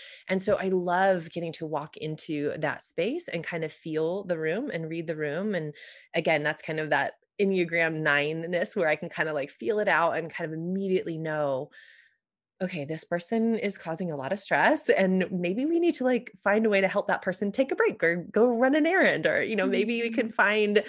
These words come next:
Speaker 1: a way to give the bride a little space for a moment to take a breath, you know, or maybe she needs to cry. Maybe she just needs to, to enter into all that she's feeling for a minute, cry it out,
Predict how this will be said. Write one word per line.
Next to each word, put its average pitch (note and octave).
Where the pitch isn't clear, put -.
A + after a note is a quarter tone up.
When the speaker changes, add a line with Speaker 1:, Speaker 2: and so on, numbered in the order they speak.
Speaker 1:
a G#3
way G3+
to F#3+
give F3
the F3
bride E3
a D#3+
little D#3
space E3
for D#3+
a D3
moment C3+
to D#3
take E3+
a D3+
breath, A2+
you D#3+
know, D3
or G3
maybe G#3
she F4
needs F3+
to -
cry. D3
Maybe F3
she G3
just -
needs C#3+
to, C3+
to -
enter G3
into G#3
all F3
that -
she's -
feeling G3+
for D#3
a D3
minute, C#3+
cry F#3
it A#3
out, F3+